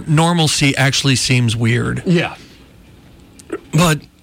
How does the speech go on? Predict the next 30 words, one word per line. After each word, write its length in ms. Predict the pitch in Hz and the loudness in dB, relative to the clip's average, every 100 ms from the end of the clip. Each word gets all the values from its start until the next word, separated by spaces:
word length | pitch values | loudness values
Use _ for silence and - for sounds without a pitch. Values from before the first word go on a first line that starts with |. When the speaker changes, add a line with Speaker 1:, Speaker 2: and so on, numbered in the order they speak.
| - _ - - - | -20 _ -20 -20 -20
Speaker 2:
folks, 420 | - 233 220 - | -6 -2 -2 0
if 100 | 170 | 0
you 80 | 180 | 0
think 200 | 190 220 | 0 -2
this 200 | 208 - | -2 -2
is, 440 | 160 131 - - - | -2 0 -2 -2 -4
you 80 | 143 | -6
know, 200 | 135 123 - | -6 -6 -6
"Why 180 | 226 | -4
are 80 | 370 466 | -4 -4
you 60 | 403 | -4
focusing 680 | - 381 359 381 - 320 330 | -4 -4 -2 -4 -2 -2 0
on 260 | 320 302 262 | 0 0 0
death 440 | - 311 320 254 - | -2 -2 -2 -4 -4
and, 200 | 254 269 - - - - | -2 -2 -4 -14 -12 -2
and 240 | 302 294 | 0 2
negative 440 | 311 349 427 302 247 | 2 0 -2 -2 -4
things? 600 | - - 220 240 320 381 | -8 -4 -2 -2 -2 -2
Why?" 220 | 415 403 - - - | -4 -4 -12 -16 -6
Well, 140 | 208 | -2
have 220 | 151 185 | 0 2
you 140 | 208 156 | 2 0
read 380 | 107 139 202 180 | 0 0 0 0
the 80 | |
headlines? 920 | 170 147 175 117 95 80 - - - - - - - - - - 370 | 0 0 0 -2 -2 -4 -8 -10 -10 -10 -16 -20 -20 -20 -20 -10 -4
Have 100 | 330 | -2
you 120 | 330 | 0
read 120 | 320 | 0
the 80 | 277 | -2
headlines? 420 | 277 202 95 - | -2 -2 -4 -10